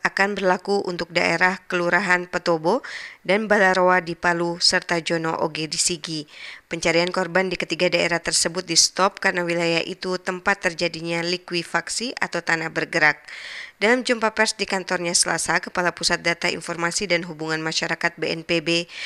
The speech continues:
Sutopo Purwonugroho menjelaskan pihaknya melarang relawan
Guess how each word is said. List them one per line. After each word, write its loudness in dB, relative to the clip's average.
Sutopo 2
Purwonugroho 0
menjelaskan 0
pihaknya -2
melarang 0
relawan 2